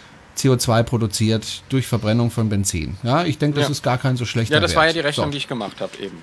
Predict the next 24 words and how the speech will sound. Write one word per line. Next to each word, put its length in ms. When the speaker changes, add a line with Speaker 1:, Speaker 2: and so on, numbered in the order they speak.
Speaker 1:
Genau. 340
Wenn 240
ich, 240
ich 80
komme 200
aber 140
auf 100
eine 100
andere 200
Zahl, 440
aber 220
du 80
kannst 220
mich 120
vielleicht 220
gleich 240
mal 100
korrigieren. 760
Wenn 260
ich 200
jetzt 360
also 300
diese 300
siebzehn 840